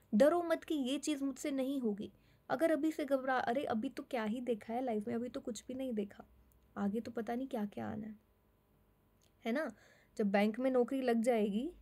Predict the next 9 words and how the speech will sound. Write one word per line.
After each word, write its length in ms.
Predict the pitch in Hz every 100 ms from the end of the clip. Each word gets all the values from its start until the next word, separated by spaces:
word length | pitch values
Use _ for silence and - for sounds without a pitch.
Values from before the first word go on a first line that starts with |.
| - - - - - - -
तब 200 | 254 226
भी 160 | 277
आगे 260 | 262 190 202
भी 100 | 240
बहुत 300 | 294 262 254 254
सी 80 |
चीज़ें 320 | 254 240 214 220
होनी 280 | 202 202
हैं, 180 | 208 214